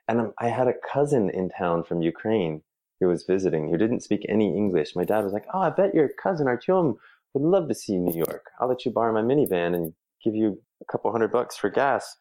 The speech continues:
if you take him." And we were like, "Let's go." So me and Sarah, my cousin, and our intern got in the car and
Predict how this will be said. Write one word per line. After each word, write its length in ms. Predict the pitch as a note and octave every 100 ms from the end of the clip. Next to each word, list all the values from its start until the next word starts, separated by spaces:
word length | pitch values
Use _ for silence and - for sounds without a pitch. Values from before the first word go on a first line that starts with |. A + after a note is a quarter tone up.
| _ _ _
if 100 | -
you 80 | G#2+
take 260 | G2 D#3+ F3+
him." 140 | D#2
And 100 | D#2+
we 80 | G2
were 80 | G2+
like, 160 | D#2+ - - - -
"Let's 180 | G2 F#2
go." 380 | E2+ F2+ E2 E2+ _ _ _ _ _
So 500 | _ F#2+ F2 E2 E2 - _ _ _ _
me 220 | G2+ G2+ F#2+
and 120 | E2+
Sarah, 440 | - F#2 F2+ F2 F2 -
my 60 | D#2+
cousin, 560 | F#2+ F2 F2 E2+ E2+ -
and 100 | E2+
our 120 | D#2+ C#2+
intern 600 | F2+ F2 F#2 E2+ E2+ E2 _ _ _ _ -
got 180 | E2+ -
in 60 |
the 80 | E2+
car 340 | - F2 F#2 F#2+
and 300 | E2 E2+